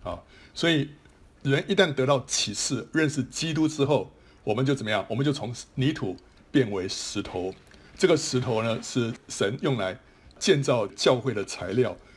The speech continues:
同时呢，对基督的这个认识呢，就是那个磐石，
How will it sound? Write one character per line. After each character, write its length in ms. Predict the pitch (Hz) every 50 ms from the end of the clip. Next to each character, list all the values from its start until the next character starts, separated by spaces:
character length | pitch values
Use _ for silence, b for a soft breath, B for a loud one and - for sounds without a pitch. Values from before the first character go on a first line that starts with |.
| B B
同 160 | - 131 147
时 140 | 143 147 143
呢， 240 | 135 135 131 131 131 - - _ _ _ _ _ _ -
对 260 | - 170 156 135 127
基 240 | 123 - - 190 196
督 140 | 185 196 175
的 80 | 143 139
这 40 |
个 80 | 135 139
认 160 | 147 151 131
识 200 | 127 - - 131
呢， 120 | 117 107 110
就 120 | - 131
是 100 | 127 123
那 140 | 110 113 110
个 160 | 104 95 95
磐 340 | - - - 107 107 147 147
石， 320 | 147 - - 95 98 -